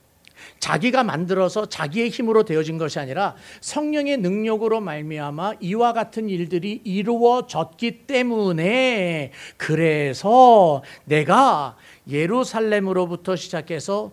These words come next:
두루 다녔다라고 표현하고 있는 거예요. 사도 바울이, 어, 사역하고 있었던 그 특징이 뭔가 하면 두루 다니는 사역이에요. 이 말을 우리말로 이렇게 좀, 아, 다른 말로 바꿔서,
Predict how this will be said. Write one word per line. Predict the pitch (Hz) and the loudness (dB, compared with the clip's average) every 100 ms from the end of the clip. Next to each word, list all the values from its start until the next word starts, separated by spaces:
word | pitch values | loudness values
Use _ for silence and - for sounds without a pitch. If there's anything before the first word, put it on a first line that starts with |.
| - | -14
두루 | 151 147 233 269 | -8 -2 -2 -2
다녔다라고 | 143 147 143 - 180 202 180 160 160 | -4 -6 -8 -8 -6 -2 -2 -4 -8
표현하고 | - 160 147 123 127 | -6 -8 -8 -10 -12
있는 | 107 104 | -14 -20
거예요. | - - - - - | -20 -20 -20 -20 -18
사도 | - 254 294 | -8 0 2
바울이, | 254 220 196 190 185 120 - - - | 2 2 0 0 -2 -4 -12 -16 -4
어, | 170 | -4
사역하고 | - 247 247 208 202 | -2 -2 -2 -2 -2
있었던 | 196 190 175 180 175 | -2 0 -4 -2 -2
그 | - 156 | -4 -10
특징이 | - 196 - 226 | -10 -16 -8 -6
뭔가 | 202 151 143 | -4 -6 -8
하면 | 147 151 - | -8 -10 -10
두루 | 147 165 220 | -4 0 2
다니는 | 180 160 143 135 | 2 0 -2 -4
사역이에요. | 139 123 117 117 117 123 - - - | -6 -8 -8 -10 -10 -8 -10 -12 -14
이 | 214 208 | -4 -2
말을 | 185 147 190 170 - - | 0 0 0 0 -6 -10
우리말로 | 165 196 202 165 156 156 | -2 -2 -2 -4 -4 -4
이렇게 | 139 147 | -6 -8
좀, | 143 139 139 | -10 -12 -12
아, | 120 | -14
다른 | - 143 180 | -8 -6 -4
말로 | 175 156 | -4 -6
바꿔서, | 151 131 - 139 151 139 | -8 -12 -10 -10 -6 -6